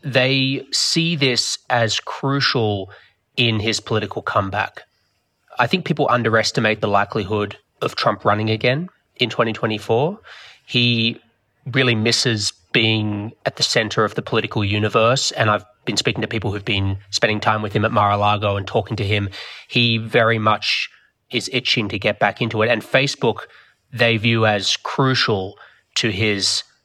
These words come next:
viability because it's a fundraising machine. And also, you know, they've used it,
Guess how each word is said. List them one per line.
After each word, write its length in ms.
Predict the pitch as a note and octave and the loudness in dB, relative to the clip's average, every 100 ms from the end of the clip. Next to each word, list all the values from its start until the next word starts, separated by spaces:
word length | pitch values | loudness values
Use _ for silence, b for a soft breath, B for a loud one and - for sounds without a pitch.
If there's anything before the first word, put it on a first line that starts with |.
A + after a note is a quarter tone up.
| _ _ | _ _
viability 840 | G#2+ A2 G#2 G#2+ G#2 G#2 G#2+ F#2 - | 0 2 2 0 -2 -2 -4 -8 -6
because 280 | G#2 A2 | -4 -4
it's 160 | G#2 - | -4 -2
a 40 | |
fundraising 760 | C3 - B2 A#2+ A#2 A2+ A#2 G#2 | -2 0 -2 0 0 0 -2 -2
machine. 720 | A2 - B2 G#2+ G#2+ G#2 G#2 b b b _ - | 0 2 2 0 -2 -4 -8 b b b _ -2
And 120 | A#2 | 2
also, 600 | A2 A2+ - A2 G2+ G2 G2 - | 2 2 2 4 4 0 -4 -4
you 120 | A#2+ | 0
know, 100 | G2+ | 0
they've 160 | G#2 G#2+ | 0 0
used 360 | A2 G#2+ - | 0 0 0
it, 140 | G#2+ | -2